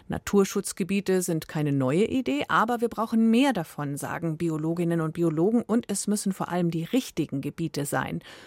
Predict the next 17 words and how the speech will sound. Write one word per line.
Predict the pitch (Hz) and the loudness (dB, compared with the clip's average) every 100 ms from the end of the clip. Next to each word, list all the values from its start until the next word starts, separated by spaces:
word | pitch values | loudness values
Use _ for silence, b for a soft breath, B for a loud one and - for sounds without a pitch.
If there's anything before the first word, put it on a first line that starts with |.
| B B | B B
Dort, | 156 175 294 - B B B | 2 2 0 -6 B B B
wo | 190 | -4
die | 185 170 | -2 0
sensibelsten | 165 165 247 277 277 - 233 | 0 2 2 2 0 -2 -4
Arten | - 180 - 214 | 0 0 0 0
leben, | 196 208 214 214 B B - | 2 0 0 -2 B B -4
die | |
besonders | 160 165 175 220 208 - | -2 2 2 2 0 -4
bedrohten | 208 - 156 165 - 135 | -6 -2 0 0 -2 -6
Tiere. | - 147 - - _ B B B B B B | -4 -8 -8 -14 _ B B B B B B
Ein | 226 247 | 2 2
Computerprogramm | 262 226 - 339 - 151 - 139 - 143 165 - - | 4 2 2 -2 -2 -6 -4 -8 -6 -8 -10 -18 -2
könnte | 208 269 339 294 | 2 2 0 -2
dabei | 240 247 | 0 0
helfen, | 214 185 - 208 | 0 0 0 0
Schutzgebiete | 214 - 247 - 202 202 - 196 170 | 0 -2 -4 -4 -2 -2 0 0 2
sinnvoll | 165 190 - 151 | 4 4 2 -4